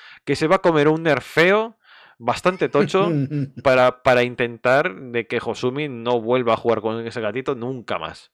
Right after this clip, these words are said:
Speaker 1: <laughs> Y por ahora lo han conseguido. Y básicamente es eso. Este mazo es un mazo muy inconstante, pero lo dicho, si funciona, funcionó y has ganado la partida.
Speaker 2: Sí, es muy estúpido.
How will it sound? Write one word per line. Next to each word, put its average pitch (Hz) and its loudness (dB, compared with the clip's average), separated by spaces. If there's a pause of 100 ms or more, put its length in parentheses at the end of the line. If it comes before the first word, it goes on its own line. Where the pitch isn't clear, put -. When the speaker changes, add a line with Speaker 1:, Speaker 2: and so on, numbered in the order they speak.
(400)
Speaker 1:
<laughs> - -2 (480)
Y 90 -14
por 98 -6
ahora 135 0
lo 143 -2
han 123 -10
conseguido. - -10 (1200)
Y 143 0
básicamente 185 0
es 156 -2
eso. 180 0
Este 113 -2
mazo 160 0
es 151 -2
un 139 -4
mazo 131 0
muy 156 -2
inconstante, 147 -8 (680)
pero 127 2 (160)
lo 104 -8
dicho, 117 -6
si - -8
funciona, 120 -4
funcionó 104 -8 (140)
y 120 -8
has 104 -6
ganado 98 -4
la 92 -2
partida. - -10 (680)
Speaker 2:
Sí, 127 -2
es 123 -2
muy 135 0
estúpido. 107 -10